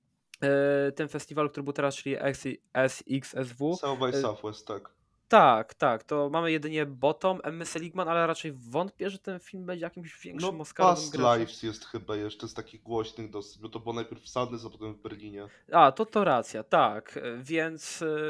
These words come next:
Speaker 1: zobaczymy, co nam tutaj Cannes i Wenecja przygotują, ale bardzo pozytywnie jestem nastawiony. Uważam, że to będzie dużo ciekawszy sezon.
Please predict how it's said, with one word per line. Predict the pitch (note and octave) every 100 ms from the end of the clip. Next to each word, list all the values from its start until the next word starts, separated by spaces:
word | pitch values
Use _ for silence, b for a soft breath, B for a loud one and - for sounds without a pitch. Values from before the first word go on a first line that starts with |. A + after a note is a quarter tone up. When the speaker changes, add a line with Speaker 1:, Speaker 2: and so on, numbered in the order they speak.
| D3+ -
Speaker 1:
zobaczymy, | D3+ F3+ F3+ - E3 D#3 D3+
co | -
nam | D#3 C#3+
tutaj | - - C#3
Cannes | - C#3 C3
i | A#2+
Wenecja | B2+ B2 A#2 - A#2+
przygotują, | A2 - B2 A#2+ B2+ B2+ D#3 F#3+ B B D#3
ale | D#3 F3
bardzo | E3+ F#3 D3 B2+ A2+
pozytywnie | A#2 A2+ - A2+ A2 A2
jestem | G#2 -
nastawiony. | A2+ G#2 - A2+ A#2+
Uważam, | B2 C#3 C#3
że | C#3
to | C#3+
będzie | C3+ C3+ C3
dużo | C3+ C3+
ciekawszy | - - C3 - C3+
sezon. | - C3 B2 C#3 D3 E3